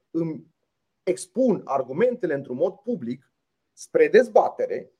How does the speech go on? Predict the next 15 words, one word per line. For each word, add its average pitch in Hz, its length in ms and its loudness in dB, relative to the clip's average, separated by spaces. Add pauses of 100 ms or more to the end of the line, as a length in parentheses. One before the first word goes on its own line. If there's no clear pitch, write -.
(280)
și 190 140 -4
sunt 196 200 -8
deschis 202 460 -4
la 285 500 -4
contraargumente. 254 1000 2 (260)
Nu 143 240 -6
sofisme, 143 680 -4
nu 113 180 -4
atacuri 170 380 -4
la 233 80 0
persoană, 135 580 0 (280)
sunt 208 320 -2
deschis 240 480 4
la 254 240 4
dezbateri. 185 640 -2